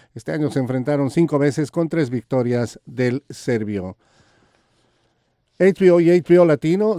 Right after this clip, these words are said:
estrenarán el dieciséis de noviembre un documental sobre el histórico impacto de la música latina en Estados Unidos desde los años cincuenta. Esta se llamará The Latin Explosion. Este ha sido un avance informativo de La Voz de América.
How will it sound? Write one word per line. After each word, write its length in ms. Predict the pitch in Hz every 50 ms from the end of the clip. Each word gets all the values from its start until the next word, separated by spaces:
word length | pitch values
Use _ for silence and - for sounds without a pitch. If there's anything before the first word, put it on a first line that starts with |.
| 147 - -
estrenarán 640 | 170 139 - - 139 147 147 147 147 160 160 156
el 160 | 151 143 139
dieciséis 720 | 120 127 156 185 - - 151 127 - - 165 170 175 147 127
de 100 | 147 139
noviembre 440 | 139 135 139 151 170 175 165 165
un 80 | 160 160
documental 560 | 151 139 117 139 143 139 135 - - 180 170
sobre 220 | - 160 143 139 131
el 80 | 127
histórico 420 | 127 - - 160 165 165 139 160 147
impacto 420 | 131 160 165 156 - - 165 165
de 80 | 151 139
la 140 | 135 127
música 400 | 139 160 160 - 160 139 143 139
latina 320 | 135 131 117 160 160 147 143
en 80 | 135
Estados 420 | 131 117 - 151 151 143 143 117 143
Unidos 420 | 143 170 175 170 170 170 156 139
desde 300 | 127 165 180 165 147 156
los 220 | 139 131 120 - 139
años 400 | 135 135 139 135 135 127 - -
cincuenta. 720 | - - - 139 131 - 185 185 196 196 170 170 160 139 - _ - - _ _ _ _
Esta 400 | - 110 113 117 - - 135 120
se 100 | - -
llamará 400 | 127 120 104 117 120 135 143 139 131 117
The 100 | 117 110
Latin 580 | 107 107 110 113 131 185 196 196 196 202 196
Explosion. 1000 | 185 - - - - - 208 214 202 175 - - 156 139 110 95 87 90 87 85 - _ _ _ _ _ -
Este 220 | 202 185 - 208
ha 40 | 175
sido 280 | - 190 123 98 98
un 160 | 101 107 127 127
avance 400 | 127 131 156 156 143 - 147 143
informativo 800 | 131 113 139 131 131 135 127 117 175 190 190 202 208 196 - _
de 160 | - 123 123 113
La 140 | 107 104
Voz 360 | 98 90 95 117 147 180 - -
de 120 | 170 180
América. 640 | 180 175 165 139 101 90 - - 87 80 82 82